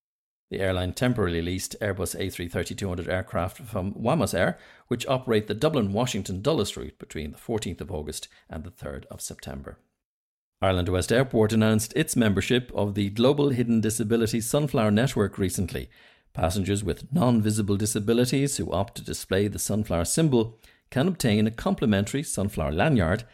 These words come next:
at the customer assistance desk within the airport terminal. Ireland West Airport is the first Irish airport to join the network. The Sunflower Initiative,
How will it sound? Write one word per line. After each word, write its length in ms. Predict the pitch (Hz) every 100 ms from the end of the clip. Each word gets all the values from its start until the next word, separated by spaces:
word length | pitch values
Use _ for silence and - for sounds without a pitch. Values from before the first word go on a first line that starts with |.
| - -
at 120 | 170
the 40 | -
customer 400 | - 117 - 113
assistance 480 | - 104 - 98 -
desk 380 | 76 80 -
within 240 | - - 76
the 120 | 69
airport 360 | 64 - 64 -
terminal. 420 | 110 107 76 - _ _ _ _ _ _ _
Ireland 280 | 87 87 87
West 220 | 85 -
Airport 340 | 139 143 113 110
is 120 | 110
the 60 | 110
first 320 | - 160 -
Irish 280 | 67 69 -
airport 400 | 78 82 80 -
to 80 |
join 240 | 110 120 107
the 60 |
network. 420 | 85 78 67 64 _ _ _ _ _ _ _ _ _ _ -
The 60 |
Sunflower 400 | - 165 156 139
Initiative, 420 | 143 165 170 202